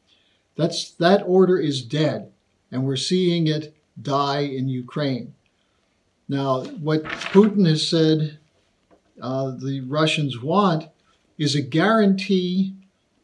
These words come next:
of a neutral Ukraine with no weapons, and demilitarization and denazification. Now, the question came up from several people.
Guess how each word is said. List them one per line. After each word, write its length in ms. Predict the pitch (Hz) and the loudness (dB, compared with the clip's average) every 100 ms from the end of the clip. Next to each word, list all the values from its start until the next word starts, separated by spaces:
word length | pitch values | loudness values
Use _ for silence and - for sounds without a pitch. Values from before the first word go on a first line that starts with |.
| - | -8
of 140 | 139 | -4
a 60 | 143 | 0
neutral 560 | 139 196 196 - 156 | 2 2 2 -2 0
Ukraine 800 | 147 139 131 - 123 120 131 135 - _ | 0 -2 -6 -4 -4 -4 -6 -10 -14 _
with 220 | 147 147 | -8 -4
no 200 | 156 170 | 0 2
weapons, 680 | 165 147 156 - 113 - - - _ _ _ _ _ _ | 2 2 0 -2 -8 -12 -16 -18 _ _ _ _ _ _
and 180 | - 139 | -6 -4
demilitarization 1120 | 131 185 190 175 170 160 135 135 139 135 139 127 | 2 6 6 4 0 -4 -2 0 -2 -2 -4 -4
and 200 | 123 127 | -6 -4
denazification. 1080 | 131 131 127 127 113 117 - 120 117 98 | -4 -2 -4 -6 -12 -12 -6 -6 -6 -10
Now, 120 | 107 113 | -10 -10
the 80 | |
question 440 | 131 208 220 220 196 | -2 4 4 4 0
came 260 | 190 165 | 0 0
up 160 | 156 151 | 0 -2
from 140 | 147 | -4
several 400 | 131 170 160 151 | -4 -2 0 -2
people. 520 | 139 139 127 110 110 | -4 -6 -6 -8 -10